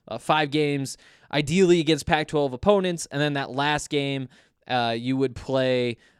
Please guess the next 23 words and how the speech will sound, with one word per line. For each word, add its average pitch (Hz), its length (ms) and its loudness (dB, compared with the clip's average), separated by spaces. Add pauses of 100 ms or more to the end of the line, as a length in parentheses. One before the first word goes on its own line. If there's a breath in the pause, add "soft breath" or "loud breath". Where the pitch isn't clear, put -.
(120)
uh, 117 120 -6
your, 127 640 -4 (200)
somebody 202 420 4
from 170 240 0
the 151 60 -6
Big 143 180 -2
Ten 139 180 -2
Conference. 90 640 -12 (180)
Uh, 113 200 -10
and 123 300 -8
we 135 80 -4
don't 147 180 0
know 143 120 -4
how 127 260 -4
that 131 160 -4
would 127 80 -6
be 127 140 -10
decided 127 500 -6
because 117 220 -14
there 120 80 -6
are - 20 -12
fourteen 139 560 -8
teams 135 460 -8